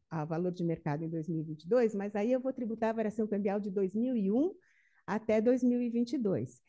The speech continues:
E aí vem a minha grande pergunta, quer dizer, que, que acréscimo patrimonial é esse? Faz diferença se o, se o rendimento é originariamente em real ou originariamente em dólar,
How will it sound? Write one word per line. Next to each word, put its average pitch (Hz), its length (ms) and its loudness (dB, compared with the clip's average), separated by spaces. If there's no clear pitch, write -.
E 269 200 4
aí 294 300 4
vem 277 220 0
a 254 60 0
minha 247 180 2
grande 269 360 2
pergunta, 247 680 2
quer 160 160 -2
dizer, 165 420 -2
que, 339 140 2
que 339 420 2
acréscimo 277 560 0
patrimonial 240 580 2
é 269 140 4
esse? 175 480 2
Faz 269 280 2
diferença 226 560 0
se 202 160 -2
o, 180 180 2
se - 160 0
o - 20 6
rendimento 185 540 2
é 175 60 2
originariamente 175 760 -2
em 165 40 0
real 170 680 2
ou 180 140 0
originariamente 170 920 -4
em 165 140 -4
dólar, 185 500 2